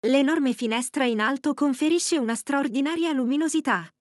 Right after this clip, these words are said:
così come le straordinarie scatole ottagonali che riempiono il soffitto a volta e il pavimento in pietra bicolore.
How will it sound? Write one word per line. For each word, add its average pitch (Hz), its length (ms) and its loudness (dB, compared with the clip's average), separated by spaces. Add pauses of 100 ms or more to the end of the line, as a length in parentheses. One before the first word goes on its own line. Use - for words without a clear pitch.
(140)
così 349 360 0
come 214 280 0
le 196 120 0
straordinarie 247 760 -2
scatole 302 460 0
ottagonali 233 720 0
che 269 140 0
riempiono 240 480 2
il 214 100 -2
soffitto 277 500 0
a 220 60 2
volta 277 500 0
e 240 100 0
il 214 120 -2
pavimento 226 560 -2
in 233 180 0
pietra 262 340 -2
bicolore. 254 600 -2